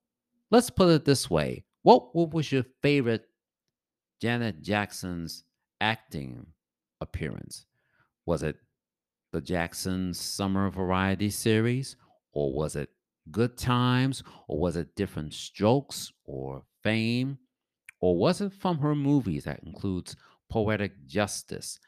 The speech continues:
and Tyler Perry's Why Did I Get Married Part One and Part Two, and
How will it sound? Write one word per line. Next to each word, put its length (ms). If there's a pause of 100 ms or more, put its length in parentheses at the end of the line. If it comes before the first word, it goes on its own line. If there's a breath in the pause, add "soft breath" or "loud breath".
(300 soft breath)
and 480
Tyler 320
Perry's 640
Why 260
Did 160
I 300
Get 200
Married 560 (140)
Part 280
One 440 (400 soft breath)
and 220
Part 320
Two, 460 (1080)
and 500